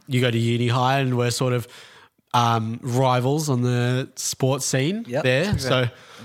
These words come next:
Speaker 1: I remember
Speaker 2: feud there.
Speaker 1: What? Oh, so yeah, you wouldn't have, um, been in the same, either, any age group with me, but I remember playing against Uni High back,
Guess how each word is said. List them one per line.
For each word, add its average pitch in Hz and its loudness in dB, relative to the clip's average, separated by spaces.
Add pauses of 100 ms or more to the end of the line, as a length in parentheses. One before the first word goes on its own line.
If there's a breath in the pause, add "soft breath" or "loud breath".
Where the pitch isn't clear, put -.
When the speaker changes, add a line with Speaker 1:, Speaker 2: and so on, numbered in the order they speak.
(140 loud breath)
Speaker 1:
I 135 4
remember 135 2
Speaker 2:
feud 139 -4 (100)
there. 160 -6 (1000 soft breath)
Speaker 1:
What? 160 0
Oh, 117 0
so - 0
yeah, 127 2 (280)
you 139 2
wouldn't 165 2
have, 131 0
um, 110 0 (380 loud breath)
been 135 0
in 120 0
the 120 2
same, 120 -2 (420)
either, 135 0
any 135 0
age 110 0
group 113 -2
with 127 -2
me, 123 0
but 113 0 (460 loud breath)
I 117 4
remember 131 2
playing 117 0
against 117 -2
Uni 117 0
High 107 2 (680 soft breath)
back, 120 0